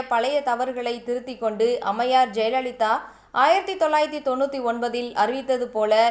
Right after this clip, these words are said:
இனிமேல் எங்களுக்கு ஓட்டும் இல்லை, உறவும் இல்லை என்று அறிவித்திருக்கிறார்கள். அதை கூடுமானவரை அவர்கள் கடைபிடித்து வருகிறார்கள். பல்வேறுபட்ட அழுத்தங்கள் அவர்களுக்கு இருந்தாலும் அந்த அழுத்தங்களை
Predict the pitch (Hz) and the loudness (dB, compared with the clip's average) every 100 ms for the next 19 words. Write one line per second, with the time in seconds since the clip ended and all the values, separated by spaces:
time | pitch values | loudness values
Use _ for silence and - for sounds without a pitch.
0 | - 233 262 277 285 247 233 233 226 226 | 0 -6 0 2 2 0 -4 -4 -2 -4
1 | 220 254 262 277 226 220 226 247 220 247 | -2 0 0 -2 -4 0 0 0 -2 -2
2 | 269 254 220 220 220 214 202 220 220 202 | -2 -4 -4 -2 -2 -4 -2 -2 2 0
3 | 233 254 233 202 202 202 196 220 - - | -2 -8 -10 -6 2 2 4 0 -2 -14
4 | _ _ - 302 339 - 330 403 370 349 | _ _ 0 2 2 0 -2 0 2 2
5 | 339 294 277 277 247 254 254 254 233 262 | 2 2 4 4 2 2 -2 0 0 0
6 | 285 269 277 247 226 226 226 220 233 247 | -2 -8 -4 -2 -2 2 2 4 2 2
7 | - - _ _ _ _ _ _ 285 320 | -6 -20 _ _ _ _ _ _ 2 4
8 | 359 392 392 320 311 262 302 330 302 285 | 4 4 4 2 4 4 4 0 2 4
9 | 254 240 262 262 262 254 247 262 254 240 | 4 4 2 -2 -6 -6 -4 0 4 4
10 | 254 269 214 233 233 240 294 339 302 269 | 2 -2 -4 0 2 2 2 2 2 0